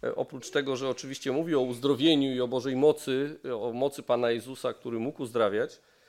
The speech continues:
e, to, e, przede wszystkim koncentruje się właśnie na, e, tej kwestii odpuszczenia grzechów. E, i możemy się tutaj z tej historii, e, dużo rzeczy odnośnie odpuszczenia grzechów,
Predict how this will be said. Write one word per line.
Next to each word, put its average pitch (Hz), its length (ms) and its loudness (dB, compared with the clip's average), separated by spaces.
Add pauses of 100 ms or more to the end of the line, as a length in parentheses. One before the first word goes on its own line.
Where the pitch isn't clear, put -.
(400)
e, 123 240 0
to, 127 640 4 (420)
e, 123 40 -14
przede 165 260 2
wszystkim 139 520 -4
koncentruje 135 600 -8
się 143 140 -8
właśnie 139 460 0
na, 131 420 4 (300)
e, 120 40 -8
tej 123 200 -8
kwestii - 420 -8
odpuszczenia 127 540 -2
grzechów. 156 300 0 (560)
E, 120 240 0
i 131 160 -6
możemy 135 360 -2
się 139 140 -6
tutaj 127 260 -4
z 123 60 -12
tej 135 120 -6
historii, 131 580 -2 (480)
e, 120 160 4
dużo 135 360 -2
rzeczy 135 360 0
odnośnie 127 400 -4
odpuszczenia 131 500 -4
grzechów, 123 480 -6